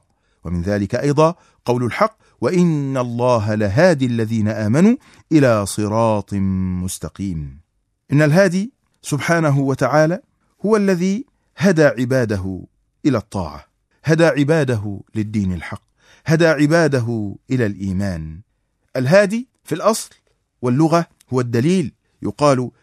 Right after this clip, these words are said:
"هديته الطريق"، "وهديت إلى الطريق"، كل هذا بمعنى واحد. فالهادي إذن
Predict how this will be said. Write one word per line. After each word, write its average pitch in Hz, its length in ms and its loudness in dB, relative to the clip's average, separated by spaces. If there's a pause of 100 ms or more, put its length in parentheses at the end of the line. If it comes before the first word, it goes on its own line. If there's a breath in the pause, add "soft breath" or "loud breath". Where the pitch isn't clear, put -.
(260)
"هديته 127 640 0
الطريق"، 160 480 -2 (340)
"وهديت 131 560 0
إلى 120 220 -4
الطريق"، 135 640 -4 (300)
كل 226 200 2
هذا 214 400 2 (380)
بمعنى 131 580 2
واحد. 110 380 0 (400)
فالهادي 147 560 0
إذن 226 280 2